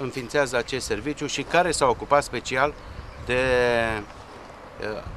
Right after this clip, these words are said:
dotarea cu aceste lucruri pe situații de urgență. Pentru că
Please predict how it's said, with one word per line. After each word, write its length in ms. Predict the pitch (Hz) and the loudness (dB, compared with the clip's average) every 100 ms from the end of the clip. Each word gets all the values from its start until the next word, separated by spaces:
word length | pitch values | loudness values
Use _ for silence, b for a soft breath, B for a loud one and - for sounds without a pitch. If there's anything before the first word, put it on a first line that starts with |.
| - - | -6 -2
dotarea 580 | 131 151 151 156 156 | 6 10 10 10 8
cu 300 | 143 151 165 - - | 6 4 4 -2 -2
aceste 400 | - 120 156 - | 2 4 2 4
lucruri 280 | 117 135 139 | 2 4 2
pe 120 | 135 | 2
situații 560 | 135 127 120 131 - 120 | 0 0 4 4 4 0
de 260 | 104 139 139 - | 4 4 4 -2
urgență. 520 | 123 - 117 85 78 - - | 0 4 4 4 -4 -10 4
Pentru 360 | 151 160 139 - | 6 6 0 4
că 260 | 139 117 | 6 6